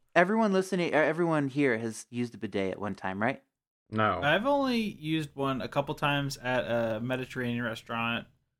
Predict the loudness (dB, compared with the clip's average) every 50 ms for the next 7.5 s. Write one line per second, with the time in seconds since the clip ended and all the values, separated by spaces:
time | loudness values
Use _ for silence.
0 | _ _ _ _ _ -6 -2 0 0 0 0 -2 -2 -4 -4 -6 -6 -8 -10 -16
1 | -18 -20 -20 -20 _ _ _ _ _ _ _ _ _ _ _ _ _ _ _ _
2 | _ _ _ -8 -8 -8 -8 -12 _ _ -18 -18 -16 -14 -12 -12 -12 -12 -14 -18
3 | -20 -6 0 2 2 2 2 2 2 0 0 2 2 2 4 4 4 2 4 4
4 | 4 6 6 6 4 2 0 -4 -12 -12 -14 -14 -14 _ _ _ _ -6 -2 0
5 | 2 2 2 2 2 2 0 0 0 0 2 2 2 0 0 -2 -2 -2 -2 -4
6 | 0 2 2 2 2 2 0 0 2 2 2 2 2 2 2 0 0 -2 -2 -4
7 | -4 -4 -4 -6 -10 -14 -16 -16 -16